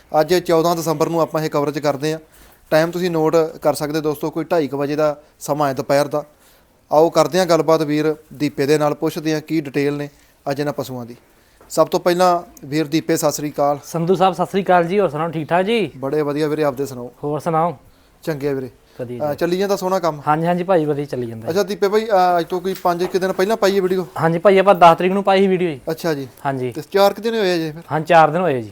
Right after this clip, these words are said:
Speaker 1: ਇੱਕ ਵੱਡੀ ਮੱਝ ਪਾਈ ਸੀ ਫਿਰ।
Speaker 2: ਵੱਡੀ ਮੈਂ ਪਾਈ ਸੀ ਜੀ।
Speaker 1: ਅਹ, ਵਧੀਆ ਚੰਗੀ ਸੀ ਮੱਝ।
Speaker 2: ਹਾਂਜੀ, ਹਾਂਜੀ।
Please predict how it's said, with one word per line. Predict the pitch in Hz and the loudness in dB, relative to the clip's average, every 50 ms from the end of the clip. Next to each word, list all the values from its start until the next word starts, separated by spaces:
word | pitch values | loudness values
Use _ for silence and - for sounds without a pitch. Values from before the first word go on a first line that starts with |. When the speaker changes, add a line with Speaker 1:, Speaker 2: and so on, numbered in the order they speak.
| 101 - 165 | -12 -12 -8
Speaker 1:
ਇੱਕ | 160 196 | -6 -2
ਵੱਡੀ | 180 165 165 151 180 175 | -2 0 0 0 0 2
ਮੱਝ | 170 180 175 180 | 2 2 2 2
ਪਾਈ | 156 165 139 135 | 0 0 -2 -2
ਸੀ | 123 147 | -4 -8
ਫਿਰ। | 131 131 | -6 -4
Speaker 2:
ਵੱਡੀ | 147 147 139 156 | -4 -2 -2 -2
ਮੈਂ | 165 165 170 180 175 | -2 0 0 0 0
ਪਾਈ | 165 151 135 135 127 | 0 0 0 -2 -4
ਸੀ | 123 | -8
ਜੀ। | 123 113 110 110 - - - - - | -10 -14 -16 -18 -20 -20 -18 -12 -8
Speaker 1:
ਅਹ, | 143 147 143 143 | -6 -6 -4 -2
ਵਧੀਆ | 143 160 160 185 190 | -2 -2 -2 -2 -4
ਚੰਗੀ | 185 - 156 143 135 147 | -4 -4 -6 -6 -6 -8
ਸੀ | 143 151 | -8 -8
ਮੱਝ। | 139 139 135 123 127 | -6 -6 -6 -6 -8
Speaker 2:
ਹਾਂਜੀ, | 117 123 123 123 120 | -8 -8 -8 -6 -8
ਹਾਂਜੀ। | 123 120 107 113 117 117 | -8 -10 -10 -14 -16 -16